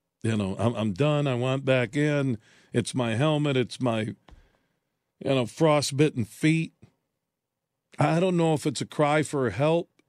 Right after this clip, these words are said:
that he has serious issues or if the guy is torn between not wanting to play the game of football and wanting to play.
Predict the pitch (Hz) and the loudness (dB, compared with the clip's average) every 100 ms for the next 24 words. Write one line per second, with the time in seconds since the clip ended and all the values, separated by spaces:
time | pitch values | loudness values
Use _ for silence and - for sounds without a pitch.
0 | - 131 127 120 117 - _ _ _ _ | -10 0 2 2 -2 -8 _ _ _ _
1 | _ _ _ _ _ _ _ 143 127 143 | _ _ _ _ _ _ _ 0 2 4
2 | 147 131 - 156 143 120 - 160 - 170 | 2 0 -2 0 0 0 0 -2 0 0
3 | 170 151 - 131 131 131 - 127 139 156 | 2 0 0 2 2 2 -2 0 2 2
4 | 165 - - 147 147 156 147 - 135 123 | 2 -2 -4 -2 0 0 -2 -2 0 0
5 | 127 - _ _ _ 123 135 - 143 139 | 0 -2 _ _ _ 0 2 0 0 2
6 | 143 156 147 - 147 151 147 127 139 139 | 2 2 0 0 0 0 -2 0 0 2
7 | 143 - 151 - 120 104 120 - _ 160 | -2 -2 -2 -2 -4 -2 -4 -6 _ -2
8 | 156 139 151 165 156 226 339 - | 0 0 0 -2 -2 -2 -4 -8